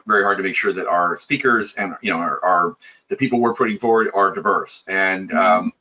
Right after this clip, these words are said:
Speaker 1: we know that looking at all of our statistics, and, you know, we, we are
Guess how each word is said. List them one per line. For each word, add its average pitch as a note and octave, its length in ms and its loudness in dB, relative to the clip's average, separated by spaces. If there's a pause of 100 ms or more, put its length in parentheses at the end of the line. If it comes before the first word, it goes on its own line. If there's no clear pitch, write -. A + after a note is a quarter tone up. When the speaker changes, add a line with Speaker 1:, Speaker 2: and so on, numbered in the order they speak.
(180)
Speaker 1:
we A2 100 -2
know G#2+ 240 4
that G#2 200 -2
looking G2+ 240 -4
at - 80 0
all A3 180 4
of G3 80 -4
our C3 80 -2
statistics, - 640 -2
and, G3+ 220 -8
you A3+ 100 0
know, F#3 140 -2
we, G#3 420 -2
we G#3 340 0
are G3 460 2